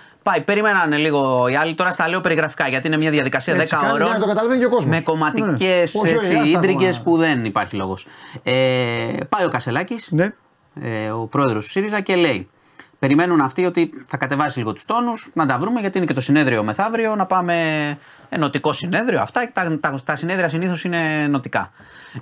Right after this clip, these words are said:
Speaker 1: Ε, πάει λοιπόν εκεί και τους λέει, "Εγώ θέλω εγγυήσεις
Speaker 2: Μάλιστα.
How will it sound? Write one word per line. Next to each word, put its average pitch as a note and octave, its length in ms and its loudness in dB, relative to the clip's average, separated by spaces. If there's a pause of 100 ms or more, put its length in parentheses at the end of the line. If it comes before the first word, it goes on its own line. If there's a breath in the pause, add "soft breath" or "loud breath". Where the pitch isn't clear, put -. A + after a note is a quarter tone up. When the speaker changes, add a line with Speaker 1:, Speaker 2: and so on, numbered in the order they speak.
Speaker 1:
Ε, A#2+ 800 2 (180)
πάει A3+ 180 0
λοιπόν F#3 220 0
εκεί D#3 200 0
και A3+ 120 0
τους F3+ 160 -2
λέει, C#3+ 320 0 (340)
"Εγώ C#3 220 0
θέλω G3+ 220 0
εγγυήσεις C#3 640 0
Speaker 2:
Μάλιστα. D#3 420 -2